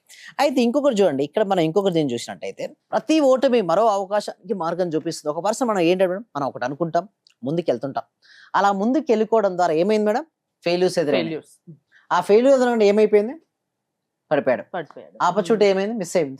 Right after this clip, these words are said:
Speaker 1: కానీ నెక్స్ట్ చూడండి ఆపోజిట్ డైమండ్స్ ఉన్నాయి మేడం సెకండ్.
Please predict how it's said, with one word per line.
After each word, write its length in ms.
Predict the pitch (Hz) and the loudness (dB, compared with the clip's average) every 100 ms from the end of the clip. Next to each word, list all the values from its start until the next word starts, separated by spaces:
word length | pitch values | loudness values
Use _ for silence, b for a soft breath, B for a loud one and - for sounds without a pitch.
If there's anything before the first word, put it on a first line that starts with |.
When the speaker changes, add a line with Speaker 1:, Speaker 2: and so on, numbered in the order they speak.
| - | -2
Speaker 1:
కానీ 200 | 240 175 | 0 2
నెక్స్ట్ 320 | 170 196 - | 0 0 0
చూడండి 400 | 262 208 196 147 - _ _ 123 | 2 4 4 0 -10 _ _ -2
ఆపోజిట్ 720 | 151 165 202 208 165 165 131 | -2 0 0 0 2 0 2
డైమండ్స్ 440 | 135 147 175 165 | 2 2 0 -4
ఉన్నాయి 160 | 160 139 | -4 -2
మేడం 180 | 120 113 | -2 -4
సెకండ్. 400 | - 113 110 | -8 -10 -10